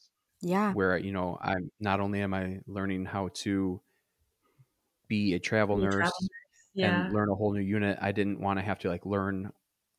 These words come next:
Speaker 2: the pr-, the day shift processes of a whole nother place quite yet. So
Speaker 1: Yeah. So let's, let's explore that for our listeners that don't really understand that there is that difference that you're kind of, like, hinting towards between that day shift process and the night shift process.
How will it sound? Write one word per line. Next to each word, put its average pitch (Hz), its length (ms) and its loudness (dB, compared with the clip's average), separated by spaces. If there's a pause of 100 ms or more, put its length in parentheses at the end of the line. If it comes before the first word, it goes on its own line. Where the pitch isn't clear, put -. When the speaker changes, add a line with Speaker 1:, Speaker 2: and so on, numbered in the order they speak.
(440)
Speaker 2:
the 98 100 0
pr-, - 240 -4
the 104 120 -2
day 101 220 2
shift - 340 -2
processes 95 580 -2
of 95 80 -6
a 104 60 -4
whole 101 200 -4
nother 95 220 -4
place 104 300 -4
quite - 280 -2
yet. 85 340 -10
So 98 340 -2
Speaker 1:
Yeah. 247 240 0 (240)
So 302 180 8
let's, 277 440 6
let's 254 260 6
explore 226 480 6
that 196 200 10
for 208 200 6
our 185 220 6
listeners 202 540 6
that 175 260 2
don't 196 320 6
really 190 300 10
understand 165 600 4
that 135 160 -2
there 170 200 6
is 160 260 8
that 127 320 4
difference 170 380 0
that - 160 0
you're 170 340 4
kind 180 240 2
of, 160 60 0
like, 156 160 -4
hinting 170 480 2
towards 135 360 0
between 160 460 2
that 143 380 0
day 170 200 4
shift - 460 0
process 147 540 2
and 151 140 -4
the 139 40 -4
night 165 300 0
shift - 360 -4
process. - 680 -4